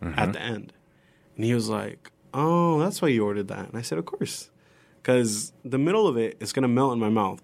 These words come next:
Speaker 2: But in order for me to feel like I even have something in my mouth,
Speaker 1: Mm-hmm.
Speaker 2: that little crisp edge."
Speaker 1: Sure.
Speaker 2: It's like the pizza edge.
Speaker 1: Yeah.
Speaker 2: And he was like, "Wow, really?" And I was like, "Yeah, it's really good. Here."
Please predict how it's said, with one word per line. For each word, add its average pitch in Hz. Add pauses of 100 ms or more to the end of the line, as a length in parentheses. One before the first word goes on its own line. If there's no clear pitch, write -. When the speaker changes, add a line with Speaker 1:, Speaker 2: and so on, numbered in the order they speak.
Speaker 2:
But 123
in 123
order 135
for 131
me 127
to 117
feel 135
like 117
I 117
even 120
have 113
something 123
in 110
my 98
mouth, 104
Speaker 1:
Mm-hmm. 95
Speaker 2:
that 127
little 135
crisp - (200)
edge." 98
Speaker 1:
Sure. 226 (220)
Speaker 2:
It's -
like 180
the 170
pizza -
edge. 104 (240)
Speaker 1:
Yeah. 226
Speaker 2:
And -
he 120
was 117
like, 139
"Wow, 226
really?" 247
And 120
I 123
was 131
like, 151
"Yeah, 277
it's -
really 165
good. 170
Here." 135